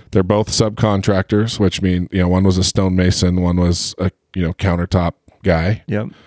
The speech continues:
Speaker 1: And now they're one of the, God, they've gotta be one of the premier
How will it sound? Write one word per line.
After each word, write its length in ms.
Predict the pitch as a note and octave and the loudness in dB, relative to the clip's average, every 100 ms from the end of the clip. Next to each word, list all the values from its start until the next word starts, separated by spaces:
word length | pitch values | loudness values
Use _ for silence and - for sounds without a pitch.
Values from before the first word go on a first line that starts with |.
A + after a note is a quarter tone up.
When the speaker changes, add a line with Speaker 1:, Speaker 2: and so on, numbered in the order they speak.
| - _ _ _ _ _ _ - | -20 _ _ _ _ _ _ -10
Speaker 1:
And 140 | E2+ | -4
now 200 | E2+ F#2+ | -2 0
they're 200 | F#2+ F2+ | 0 0
one 160 | F#2 G2 | 0 0
of 60 | |
the, 200 | F2+ D#2+ - _ | 0 -2 -8 _
God, 220 | F2 G2 F#2 | -4 0 0
they've 100 | D#2+ | 2
gotta 240 | F2+ A2+ | 2 4
be 100 | G2 | 4
one 160 | F#2 F#2 | 4 4
of 80 | |
the 80 | F#2+ | 0
premier 580 | - F#2+ F#2 F#2 F2+ F2 | 0 -2 0 0 0 -4